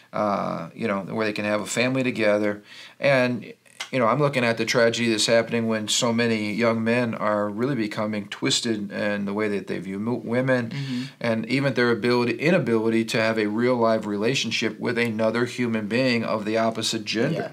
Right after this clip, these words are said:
Speaker 1: 'cause they don't even know how to relate, 'cause every, everything is on this fake little
Speaker 2: Yeah.
Speaker 1: world of digital reality that, that, uh,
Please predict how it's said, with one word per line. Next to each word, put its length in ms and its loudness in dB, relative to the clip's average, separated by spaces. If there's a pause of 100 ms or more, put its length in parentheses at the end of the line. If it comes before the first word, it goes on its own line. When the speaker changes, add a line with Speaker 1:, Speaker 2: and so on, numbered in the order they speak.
Speaker 1:
'cause 160 -2
they 120 2
don't 180 2
even 220 2
know 120 2
how 160 2
to 40 2
relate, 440 0
'cause 120 -4
every, 240 2
everything 420 2
is 120 2
on 220 2
this 300 2 (180)
fake 280 2
little 400 4 (200)
Speaker 2:
Yeah. 220 2
Speaker 1:
world 360 4
of 220 0
digital 540 2
reality 680 4
that, 300 0 (100)
that, 180 4
uh, 240 4